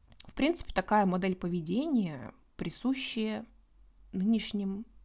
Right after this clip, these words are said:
людям во многом, в том числе и мне. Вот. Но я бы не сказала, что я отношусь к категории биохакингов,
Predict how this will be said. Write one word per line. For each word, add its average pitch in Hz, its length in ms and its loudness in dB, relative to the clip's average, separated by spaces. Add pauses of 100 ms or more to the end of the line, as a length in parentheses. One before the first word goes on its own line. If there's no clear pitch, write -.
(120)
людям 190 580 -2 (100)
во 190 140 2
многом, 214 360 2 (600)
в - 80 -20
том 269 160 4
числе 226 300 -2
и 208 40 -2
мне. 165 340 -4 (840)
Вот. 170 340 -8
Но 196 80 -6
я 233 100 2
бы 262 80 2
не 277 60 4
сказала, 220 360 2
что - 180 -6
я 185 40 -4
отношусь 196 400 -2
к - 40 -20
категории 185 440 0
биохакингов, 180 720 -2